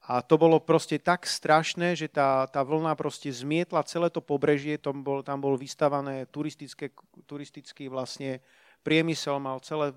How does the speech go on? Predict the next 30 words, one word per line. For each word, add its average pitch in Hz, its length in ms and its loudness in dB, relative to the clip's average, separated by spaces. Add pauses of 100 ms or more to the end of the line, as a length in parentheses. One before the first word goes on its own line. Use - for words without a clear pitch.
(120)
celé 151 240 0
vystavané 135 560 -4
to 139 80 -10
pobrežie, 139 640 -2 (400)
ale 135 160 2
tá 143 160 2
vlna 160 240 4
bola 147 240 4
tak - 240 2
obrovská, 147 560 2
že 131 160 -8
to 131 80 -10
proste 139 320 -12
zalialo, 135 720 -2 (1120)
eh, 143 60 -18 (520)
veľkú 143 480 0
časť - 480 0
toho 143 240 -2
celého 147 400 -2
pobrežia 143 640 -2 (600)
a 127 560 4
takmer 156 400 2
dvesto 151 440 0
tisíc 147 280 -12
ľudí 147 240 -6
zomrelo. 131 440 -2 (440)
Viete 139 160 -14
si 131 80 -10
to - 160 -4
predstaviť? 143 480 -10